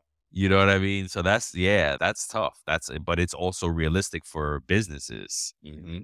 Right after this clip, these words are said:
Speaker 1: So, gosh, it's three failures. If you're really looking at it from the business perspective, if you ain't got the money, you are bound to fail at the payroll, right? And you,
Speaker 2: Yeah.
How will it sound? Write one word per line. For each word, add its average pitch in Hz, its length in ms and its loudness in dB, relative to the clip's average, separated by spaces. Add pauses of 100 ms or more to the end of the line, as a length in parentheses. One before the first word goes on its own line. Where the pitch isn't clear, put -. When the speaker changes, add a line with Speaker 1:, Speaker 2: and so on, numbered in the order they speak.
(180)
Speaker 1:
So, 71 600 0
gosh, 78 360 6
it's 71 200 -10
three 78 240 0
failures. 60 560 -6
If - 100 -18
you're 71 80 0
really 78 240 6
looking 71 300 0
at 65 160 2
it 64 80 -4
from 65 220 -8
the 64 80 -6
business 73 460 -2
perspective, 62 800 -4 (680)
if - 160 -8
you 82 100 8
ain't 78 140 6
got 67 160 6
the 62 100 0
money, 62 600 2 (140)
you 65 240 -6
are 60 180 2 (260)
bound 64 120 -14
to 62 100 -14
fail 65 460 0
at - 140 -8
the - 60 -14
payroll, 67 540 -2 (440)
right? 60 320 0
And 58 100 -8
you, 67 140 -6
Speaker 2:
Yeah. 64 220 -6